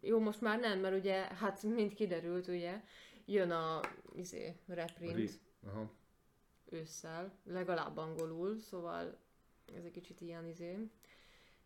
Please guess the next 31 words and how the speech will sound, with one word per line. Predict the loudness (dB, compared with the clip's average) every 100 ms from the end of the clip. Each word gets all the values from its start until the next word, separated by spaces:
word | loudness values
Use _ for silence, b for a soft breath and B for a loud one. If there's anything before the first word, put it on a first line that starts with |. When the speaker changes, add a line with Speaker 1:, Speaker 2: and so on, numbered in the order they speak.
| _
Speaker 1:
Viszont | 0 0 0 0 2 4
<laughs> | 4
valaki | 4 4
meg, | 0 0 0
Csóri | -2 0
megvette | 2 0 -2 -2 0
harminc | 2 2 0 -6 -10
pluszért. | -6 -4 -4 -6 -8 -8 -14 _ -20 -20 -20 -20 _ -20 -6
De | -2
tényleg | 2 2 2 4
többe | 4 4
kerültek, | 2 2 0 -2 -4
mint | -4 -4
azok | -6 -6
a |
já-, | -6 -6 -8 -6 -4 -2
többe | -2 -2
került, | 0 2 2
mint | 2 0
egy | -2 0
homályrév. | 0 0 -2 -4 -4 -6 -12 b b b b b -16
De | -6
mondjuk | -2 0 0
a |
használtalan | 2 2 2 0 2 0
egy, | 0
tényleg | 0 0
egy | 0 -2
homályrév | -4 -4 -6 -6
olcsóbban | -6 -6 -8 -8 -8
elment. | -8 -10 -10 -12